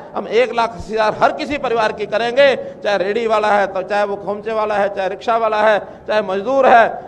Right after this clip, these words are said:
पन्द्रह हजार रुपये महीना किसी की इनकम कम है, उसका हाथ हम पकड़ेंगे,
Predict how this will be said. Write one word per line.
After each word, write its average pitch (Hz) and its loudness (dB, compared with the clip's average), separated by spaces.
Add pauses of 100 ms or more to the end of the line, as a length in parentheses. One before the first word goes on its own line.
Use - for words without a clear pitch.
(160)
पन्द्रह 247 0
हजार 220 2
रुपये 214 -6
महीना 214 -2
किसी 196 -6
की 190 -6
इनकम 190 -4
कम 208 -2
है, 233 0
उसका 208 -4
हाथ 180 0
हम 254 -6
पकड़ेंगे, 190 -2